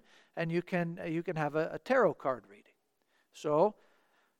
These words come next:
uh, based on the energy reflected in the cards drawn for you, the reader will provide you insight into your own situation. In fact, it may be even accurate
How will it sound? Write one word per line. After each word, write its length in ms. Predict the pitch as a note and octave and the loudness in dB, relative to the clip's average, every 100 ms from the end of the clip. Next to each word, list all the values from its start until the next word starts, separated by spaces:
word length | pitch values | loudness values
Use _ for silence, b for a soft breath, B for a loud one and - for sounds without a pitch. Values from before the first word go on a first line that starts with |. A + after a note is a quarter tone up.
| _ - | _ -6
uh, 60 | |
based 300 | - D#3 D3+ | 0 2 2
on 100 | G3 | 0
the 100 | E3+ | 4
energy 320 | E3+ F3+ D#3+ E3+ | 4 4 4 2
reflected 460 | D#3+ G3+ F3+ E3+ | 4 4 2 2
in 100 | D#3+ | -4
the 80 | D3+ | -2
cards 400 | - D#3+ D#3 C#3+ | 2 2 2 -2
drawn 320 | D3 D3 D3 | 0 0 0
for 240 | C#3+ D#3+ D#3 | -2 2 4
you, 140 | G#3 | 4
the 140 | F3+ | 2
reader 280 | D3 E3+ F3 | 2 4 4
will 140 | D#3+ D#3 | 2 0
provide 460 | C#3+ C#3+ D#3 D#3 | 0 4 4 4
you 100 | D3+ | 0
insight 480 | E3+ G3+ - D3+ D3+ | -2 -4 0 0 0
into 220 | D#3 D#3 | -6 -6
your 200 | D3 C#3+ | -4 0
own 200 | D3 D#3+ | -2 -2
situation. 680 | - D3+ - C3 C#3 D#3+ F#3+ | -8 -12 -8 -4 -4 -6 -10
In 60 | E3 | 2
fact, 240 | F#3+ G3 | 2 2
it 60 | F3+ | -2
may 140 | A3 | -2
be 180 | F#3 F3 | 0 0
even 180 | E3+ E3+ | 0 -2
accurate 600 | F#3+ A3+ - E3 B2+ | -2 -2 -6 -8 -10